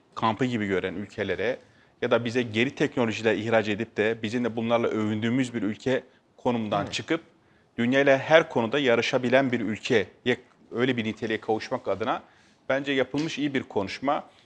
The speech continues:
Speaker 1: Ee, kimileri bazı ayrıntılara takılıp bu büyük konuşmayı küçük ayrıntılarda boğmaya çalışıyorlar.
Speaker 2: Ona da geleceğiz
Speaker 1: Hiç
Speaker 2: daha sonra,
Speaker 1: ona,
Speaker 2: evet.
Speaker 1: hiç ona hiç takılmaya gerek yok. Ee, buradaki mesajlara bakmak lazım ve bu mesajların topluma nasıl bir karşılık bulacağına ve sonrasında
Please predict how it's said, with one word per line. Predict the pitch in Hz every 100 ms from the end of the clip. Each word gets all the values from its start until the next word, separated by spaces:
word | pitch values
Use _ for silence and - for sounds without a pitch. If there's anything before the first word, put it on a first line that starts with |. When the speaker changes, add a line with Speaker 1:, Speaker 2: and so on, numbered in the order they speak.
| _ - -
Speaker 1:
Ee, | 127 120 117 117 113
kimileri | - 175 170 165 147 131
bazı | 139 143 147
ayrıntılara | - 135 135 - 139 139
takılıp | 139 117 156 -
bu | 131
büyük | 120 131 -
konuşmayı | 123 120 135 143
küçük | - -
ayrıntılarda | 113 120 120 120 120 127
boğmaya | 117 113 120
çalışıyorlar. | - 113 98 254 269
Speaker 2:
Ona | 208
da |
geleceğiz | 170 165 151 156
Speaker 1:
Hiç | 143
Speaker 2:
daha | 143
sonra, | 143 143 151
Speaker 1:
ona, | 180
Speaker 2:
evet. | 165
Speaker 1:
hiç | 135
ona | 139 143
hiç | 139 -
takılmaya | 131 - 135 127
gerek | 123 120 113 180
yok. | 185 - _ _ _ -
Ee, | 127 120 117 139
buradaki | 151 127 139 151 107 - -
mesajlara | 139 127 - 123 117 123 139 117
bakmak | 113 - 110 -
lazım | 107 113 151
ve | 139 131
bu |
mesajların | 127 - 107 104 127
topluma | 143 123 123 127
nasıl | 127 123 123
bir |
karşılık | - 101 - - -
bulacağına | 104 98 95 139
ve | 147
sonrasında | - 131 117 - 107 147 185